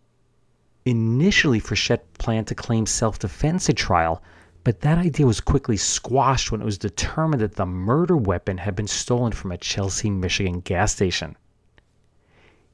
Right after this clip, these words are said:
It had been reported missing shortly after Frechette had left the station six days before the murder.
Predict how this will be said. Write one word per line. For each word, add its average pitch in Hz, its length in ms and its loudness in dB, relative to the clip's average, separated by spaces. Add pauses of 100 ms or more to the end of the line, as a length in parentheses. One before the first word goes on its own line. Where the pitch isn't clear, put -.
It 147 140 4
had 151 160 6
been 143 140 4
reported 123 440 2
missing 104 460 0
shortly 123 420 0
after 110 220 -6
Frechette - 460 0
had 98 200 -2
left 117 360 2
the 143 60 4
station 87 460 0
six - 600 0
days 101 400 2
before 98 380 -2
the 87 100 -4
murder. 90 460 0